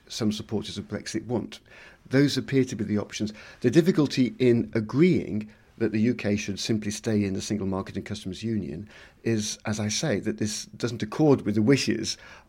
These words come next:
of many who supported Brexit, and indeed with some critical members of the political class inside the Conservative Party who may have a say over the short-run outcome of all this, because they have the votes that could bring down the Prime Minister.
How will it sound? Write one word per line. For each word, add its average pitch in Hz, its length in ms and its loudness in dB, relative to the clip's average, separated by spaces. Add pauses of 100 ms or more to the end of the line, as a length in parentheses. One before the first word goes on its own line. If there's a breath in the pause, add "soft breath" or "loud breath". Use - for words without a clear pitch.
of 107 300 2
many 117 280 2
who 110 180 4
supported 107 600 -4
Brexit, - 560 -4 (320 loud breath)
and 110 200 2
indeed 113 480 4
with 107 100 0
some 107 180 0
critical 104 600 -4 (460 soft breath)
members 104 420 0
of 104 100 -4
the 104 80 -2
political 104 300 -10
class 156 360 0
inside 98 280 -2
the 107 40 -6
Conservative 107 520 -4
Party 98 340 -6
who 101 80 -2
may 101 320 -2 (260 loud breath)
have 110 200 -4
a 107 40 2
say 107 600 4
over 107 200 2
the 101 80 -4
short-run 117 480 2
outcome 90 540 -4 (200 loud breath)
of 92 120 -10
all 95 120 -4
this, 104 180 -4
because 110 260 -2
they 110 120 0
have 107 160 -2
the 110 60 -4
votes 107 320 -2
that - 120 -4
could 107 200 -6
bring 110 140 0
down 107 420 -2 (200 loud breath)
the 107 140 -2
Prime 117 240 -6
Minister. 147 380 -8